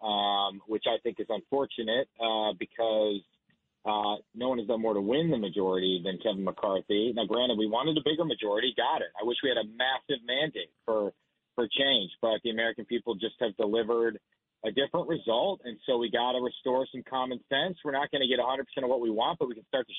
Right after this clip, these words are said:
shift the country in the better direction. And the other thing I'd say is, you know, there's been, over the past two months,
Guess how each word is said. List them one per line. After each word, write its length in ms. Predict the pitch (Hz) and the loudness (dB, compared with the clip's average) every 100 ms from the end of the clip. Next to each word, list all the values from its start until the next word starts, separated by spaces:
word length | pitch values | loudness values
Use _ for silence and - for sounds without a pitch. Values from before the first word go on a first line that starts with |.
| - | -4
shift 160 | 143 | -4
the 60 | - | -6
country 560 | - 135 - 131 117 - - _ _ - | -4 -4 -2 0 0 -2 -14 _ _ -4
in 100 | 135 | 0
the 80 | 120 | 2
better 260 | 156 180 | 2 2
direction. 680 | 180 135 170 202 - 139 135 135 | 2 2 2 -2 -2 -2 -2 -2
And 280 | 180 185 165 | 0 0 -2
the 160 | 143 190 | 0 0
other 80 | 254 | 2
thing 100 | 262 | 2
I'd 160 | 180 - | 0 0
say 140 | 220 254 190 | 2 4 2
is, 60 | - - | -4 -6
you 120 | 175 | 0
know, 200 | 196 143 - 147 | 0 -2 -8 -6
there's 180 | 170 170 | -6 -2
been, 120 | 190 - | -4 -2
over 200 | 180 175 | 0 -2
the 60 | 143 | -2
past 200 | 208 196 - | -2 -2 -6
two 100 | 233 | -6
months, 480 | 175 160 202 127 | -2 0 0 -2